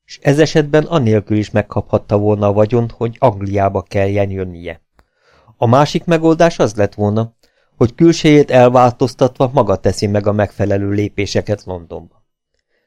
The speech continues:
S a harmadik, hogy megbíz valakit az örökség felvételével, ellátva az illetőt a megfelelő bizonyítékokkal és iratokkal,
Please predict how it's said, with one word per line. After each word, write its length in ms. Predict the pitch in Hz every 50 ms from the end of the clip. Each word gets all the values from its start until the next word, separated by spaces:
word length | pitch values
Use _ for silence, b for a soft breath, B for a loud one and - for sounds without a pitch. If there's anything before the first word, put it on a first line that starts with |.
| _ _
S 40 | -
a 60 | 98
harmadik, 540 | 98 143 156 160 160 156 156 156 160 - -
hogy 160 | - 143 139
megbíz 400 | 147 135 110 98 101 104 98 101
valakit 400 | 120 110 110 131 123 127 117 -
az 120 | 110 101
örökség 440 | 110 107 104 95 - - - 98 90
felvételével, 1040 | - - 104 98 101 98 98 95 - - 90 92 98 98 98 101 101 101 98 92 -
ellátva 540 | - - 117 117 113 107 104 - _ 107 101
az 120 | 95 98
illetőt 460 | 104 104 110 107 101 - 107 104 -
a 60 | 101
megfelelő 640 | 98 110 107 - - - 101 92 90 90 90 90 87
bizonyítékokkal 920 | 92 104 101 104 107 107 110 113 110 - 113 107 - 107 101 - _ 107 104
és 180 | 104 98 - -
iratokkal, 720 | 98 98 104 107 - 110 104 - _ - 110 113 107